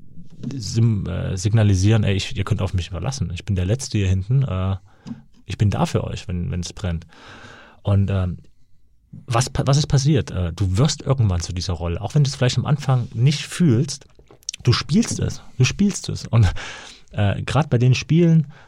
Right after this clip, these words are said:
äh, als ich dann oben nach dem Spiel, äh, mit meinen Familien, meinen Eltern zusammen saß, kamen Leute auf mich zu und haben gesagt, "Boah, was du heute für eine Ausstrahlung hattest." Wir, das halbe Stadion hat das Gefühl, die hätten heute noch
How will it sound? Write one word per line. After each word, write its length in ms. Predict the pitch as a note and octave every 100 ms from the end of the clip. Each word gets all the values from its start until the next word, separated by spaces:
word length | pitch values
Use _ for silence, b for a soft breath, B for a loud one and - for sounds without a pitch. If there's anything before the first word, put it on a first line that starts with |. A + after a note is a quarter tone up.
| -
äh, 60 |
als 480 | A2+ A2+ A2 - A2+
ich 100 | A2+
dann 140 | A2+
oben 380 | - B2 B2 A2+ -
nach 160 | A2+
dem 100 | A#2
Spiel, 400 | A2+ - A2+ A2+
äh, 300 | G#2 G#2 G2+
mit 160 | G2+ G2+
meinen 180 | G2+ G2
Familien, 460 | G2 G#2 C3 C3
meinen 140 | A2 F#2+
Eltern 240 | A#2 B2+
zusammen 180 | G#2 A2
saß, 220 | G#2+ G2
kamen 180 | - G#2
Leute 300 | G2 C3+ -
auf 120 | G#2
mich 160 | G#2 G2
zu 220 | - A2+
und 120 | A#2
haben 80 | G2+
gesagt, 260 | G2 F#2+ -
"Boah, 160 | - -
was 180 | - -
du 140 | - A#2+
heute 220 | D3 C3
für 80 | A2+
eine 180 | A2+
Ausstrahlung 520 | G#2 D3 - G#2+ G2+ F2+
hattest." 300 | F#2+ G2+ - B B B B B - -
Wir, 140 | B2
das 220 | C3+ A#2+ B2
halbe 180 | D3+
Stadion 260 | C#3 D3 C#3+
hat 80 | B2
das 120 | B2
Gefühl, 280 | A#2+ - C#3
die 100 | A#2
hätten 220 | - B2+
heute 340 | B2+ B2+ A#2+ - - - -
noch 260 | C3 C3+